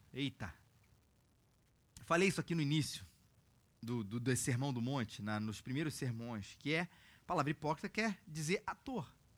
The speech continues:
A gente hoje fala hipócrita, é, como sinônimo da pessoa que, enfim, incoerente. Mas, na verdade, Jesus tá xingando eles de atores. Não que ser ator é ruim, pelo amor de Deus.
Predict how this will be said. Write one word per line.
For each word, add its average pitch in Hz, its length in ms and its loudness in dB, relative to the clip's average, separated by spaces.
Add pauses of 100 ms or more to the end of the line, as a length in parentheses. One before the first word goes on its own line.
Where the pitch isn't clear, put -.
(1000)
A 113 80 -6
gente 147 240 -2
hoje 185 260 2
fala 160 280 6
hipócrita, 165 760 -2 (520)
é, 147 240 0
como 165 320 -2
sinônimo 170 400 2
da 196 100 2
pessoa 165 420 -2
que, 165 200 -8
enfim, 156 240 -2
incoerente. 175 960 4 (460)
Mas, 123 100 0
na 175 80 8
verdade, 190 580 6
Jesus 143 300 0
tá 220 100 -2
xingando 175 640 2
eles 185 240 4
de 185 80 4
atores. 175 560 2
Não 160 140 -2
que - 100 -10
ser 233 80 -2
ator 208 240 0
é 180 40 4
ruim, 202 260 2
pelo 170 180 0
amor 175 220 2
de 214 80 -2
Deus. 185 340 0